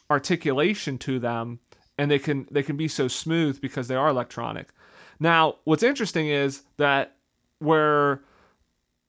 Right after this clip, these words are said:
a year and a half at this point away, and they're showing us the animatronics,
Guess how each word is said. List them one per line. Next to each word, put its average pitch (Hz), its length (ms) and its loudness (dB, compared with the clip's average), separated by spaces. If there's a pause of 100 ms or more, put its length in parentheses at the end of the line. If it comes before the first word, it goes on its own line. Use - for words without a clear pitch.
a 147 60 2
year 165 260 2
and 180 100 0
a - 20 2
half 170 540 -2 (100)
at 147 100 -4
this 175 140 -2
point 170 300 -2
away, 151 440 4
and 139 120 -4
they're 135 80 -4
showing 156 340 0
us 135 120 -6
the 143 100 -6
animatronics, 131 880 -4